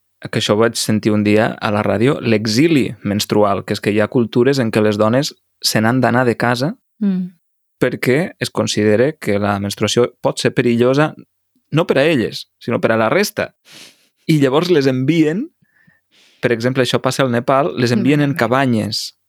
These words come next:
Speaker 1: en cabanyes on s'han d'aïllar fins que se'ls hi passi, no? És que és molt, molt fort.
Speaker 2: És molt fort, és molt fort el, la desinformació o, o, o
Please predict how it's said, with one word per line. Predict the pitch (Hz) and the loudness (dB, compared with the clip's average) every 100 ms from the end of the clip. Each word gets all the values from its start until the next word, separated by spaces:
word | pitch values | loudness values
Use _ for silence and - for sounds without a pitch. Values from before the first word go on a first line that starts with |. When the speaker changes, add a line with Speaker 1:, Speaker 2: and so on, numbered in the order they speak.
| _ _ _ _ _ _ - | _ _ _ _ _ _ -8
Speaker 1:
en | 120 | -4
cabanyes | 110 127 135 104 - _ | 0 2 2 -2 -6 _
on | 120 113 | -4 -2
s'han | 135 143 | 0 2
d'aïllar | 123 107 104 127 151 185 294 _ _ _ _ _ _ _ _ | 2 2 2 2 2 -2 -8 _ _ _ _ _ _ _ _
fins | - 113 | -4 -2
que | 117 | -2
se'ls | - 110 101 | 0 0 -2
hi | |
passi, | 98 135 156 143 202 - _ _ _ _ _ _ _ _ _ _ - | -2 -2 -2 -2 -2 -6 _ _ _ _ _ _ _ _ _ _ -2
no? | 127 226 - _ _ _ _ _ _ _ _ _ | 0 -2 -6 _ _ _ _ _ _ _ _ _
És | - | -4
que | 117 | -2
és | |
molt, | 113 113 107 - | 0 2 0 -2
molt | 107 104 | -6 -2
fort. | 135 143 - _ | -2 -2 -4 _
Speaker 2:
És | 220 | 0
molt | 233 214 - | 2 2 0
fort, | - 175 170 170 | -2 0 0 -2
és | 220 | 0
molt | 233 220 | 2 0
fort | 208 190 190 | 0 -2 0
el, | 185 170 165 156 - _ _ _ _ | -2 -2 -4 -6 -12 _ _ _ _
la | 214 202 | 0 2
desinformació | 202 208 202 208 196 196 196 - 226 269 | 2 2 2 2 0 0 -2 -2 0 2
o, | 339 330 - - - | 0 -2 -6 -14 -12
o, | - - - | -14 -12 -14
o | - - | -6 -2